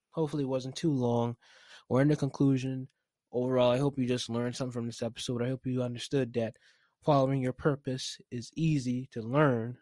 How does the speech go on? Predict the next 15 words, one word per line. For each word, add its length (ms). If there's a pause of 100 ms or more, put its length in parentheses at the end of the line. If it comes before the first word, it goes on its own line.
(100)
but 140
it's 160
hard 500
to 140
do 440 (400)
because 580 (220)
there's 180
no 60
such 280
thing 180
as 160
overnight 420
success. 640 (380)
There's 260
only 460